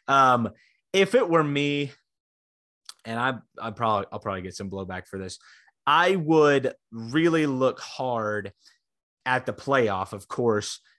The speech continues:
And I think expansion is a popular idea, but I would expand it to eight, and I would expand it to a point where the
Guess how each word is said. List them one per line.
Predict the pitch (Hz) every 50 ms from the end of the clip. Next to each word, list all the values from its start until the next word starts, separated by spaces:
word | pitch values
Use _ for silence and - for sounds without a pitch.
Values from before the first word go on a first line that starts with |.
| _ _ _ _
And | 147 151 156
I | 170 175
think | - 269 262 262 233
expansion | 170 - - - - 165 165 170 165 - 151 143
is | 127 113 107 - _
a | 113 110
popular | - - - 139 131 135 - 143 120 113 107
idea, | 104 101 98 95 95 117 120 123 113 107 101 87 - _ _ _ _ _ _ _ _ _ _ _ _ - - 113
but | 107 135 139
I | 143 147
would | 151 147
expand | 139 - - - - - - - 170 190 202 185 160
it | 143 - - _ _ _ _ _ _ _ _ _ -
to | - - -
eight, | - 113 120 147 196 180 - - - _ _ _ _ _ _ _ -
and | 143 147 147
I | 143 143
would | 143 139
expand | 131 120 - - - - - 170 170 180 180 170
it | 165 143 -
to | - - 151 143
a | 127
point | 127 - 147 147 151 - 135
where | 139 135 131 123
the | 120 113